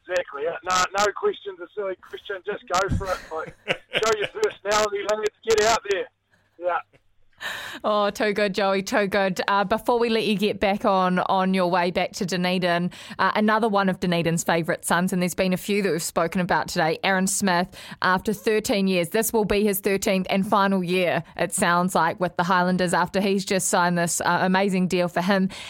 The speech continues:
Speaker 2: and his family. That will leave a huge hole in the Highlanders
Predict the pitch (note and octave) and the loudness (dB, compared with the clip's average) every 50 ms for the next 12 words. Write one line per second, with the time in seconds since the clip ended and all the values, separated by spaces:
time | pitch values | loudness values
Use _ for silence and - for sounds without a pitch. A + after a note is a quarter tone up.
0 | - - - A3+ A#3 A#3 A3+ A3 F#3+ - - F#3+ F#3 F#3 F#3 F#3 F#3 F3+ F3 F3+ | -10 -4 -2 0 2 4 2 2 2 0 0 0 2 2 2 2 2 2 0 0
1 | E3+ - - - - A#3 A3+ A3 G3+ - F#3+ G3 F#3+ F3+ F3+ F3+ F3 D#3+ E3+ D#3 | -2 -6 -12 -6 -2 0 0 0 0 0 -2 -2 0 0 0 0 0 0 -2 -2
2 | - - F#3+ F3 E3 E3 G3+ F3+ E3+ E3 E3 D#3+ E3 D#3 F3 E3+ E3+ E3+ F3 F3 | -2 0 0 0 0 0 0 0 2 2 0 0 0 2 2 2 2 2 2 2
3 | F#3 E3+ | 0 -2